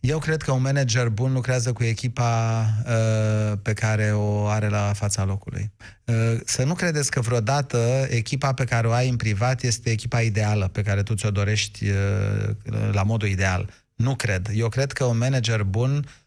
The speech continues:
scoate din oameni cei mai buni, uh, așa cum sunt oameni. Așa cum cred că în educație profesorul trebuie să vadă în fiecare copil măreția acestui copil.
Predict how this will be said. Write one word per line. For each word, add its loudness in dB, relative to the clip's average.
scoate 0
din 2
oameni 2
cei 0
mai 2
buni, 0
uh, 0
așa 0
cum -2
sunt 0
oameni. 2
Așa 0
cum 0
cred -2
că -2
în 2
educație 0
profesorul 0
trebuie 0
să 0
vadă 0
în 2
fiecare 0
copil 0
măreția 0
acestui 0
copil. -2